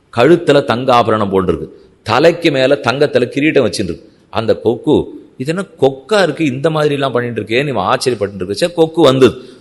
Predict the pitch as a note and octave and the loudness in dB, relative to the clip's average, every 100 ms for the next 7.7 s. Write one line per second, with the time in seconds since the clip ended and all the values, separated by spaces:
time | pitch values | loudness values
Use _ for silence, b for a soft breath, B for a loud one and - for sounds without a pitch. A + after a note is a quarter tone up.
0 | B F#2 B2+ D3+ E3 D3+ C#3+ D#3 C#3+ D#3 | B 0 2 2 2 2 2 0 0 4
1 | E3 D3 B2+ C3 C#3 A#2 A#2 B2+ A2 G2 | 4 4 4 2 0 0 0 2 0 -2
2 | F#2+ D#2+ b b G#2 A#2 - A#2+ - D#3+ | -8 -10 b b -4 -4 -2 -4 -2 -2
3 | D3+ C#3+ C#3 C3 B2+ B2 A#2+ A#2 - C3+ | -4 -2 -2 2 2 2 -2 -6 -6 -4
4 | A2 G#2+ - C#3 C3 B2 G2 A2+ A#2 A#2 | -2 -2 -2 -2 0 0 0 -4 -4 -6
5 | A2+ A#2+ G#2 G#2+ A2 A2 F#2+ G2+ G2 F2 | -4 -2 0 0 0 -2 -2 0 -2 -2
6 | B B - G2 G2+ - A2+ B2 B2 B2 | B B -6 -2 0 2 2 2 0 0
7 | F2+ G#2 A2 A#2 G#2 G2+ F#2+ | 0 0 0 0 -2 -2 -4